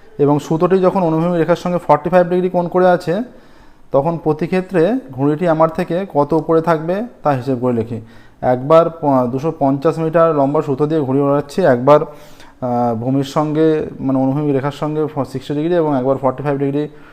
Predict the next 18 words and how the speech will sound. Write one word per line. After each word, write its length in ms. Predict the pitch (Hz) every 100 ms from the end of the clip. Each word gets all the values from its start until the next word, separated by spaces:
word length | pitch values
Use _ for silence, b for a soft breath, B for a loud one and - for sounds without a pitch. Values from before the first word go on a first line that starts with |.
| B B B
কোণ 200 | - 131
করে 200 | 127 139
আছে, 260 | 131 127 165
এবং 440 | 233 262 143 131 120
প্রতি 220 | 131 135
ক্ষেত্রে 260 | 151 151 151
কতটা 240 | 127 135 143
উপরে 200 | 135 139
থাকবে 200 | 139 139
নির্ণয় 260 | 127 123
করতে 220 | 123 -
হবে 100 | 151
এবং 180 | 165 139 -
কোন 180 | 139 151
ক্ষেত্রে 320 | 151 151 165
বেশি 420 | 127 139 139 190
উঁচুতে 420 | 185 139 135 135
থাকবে। 340 | 123 107 101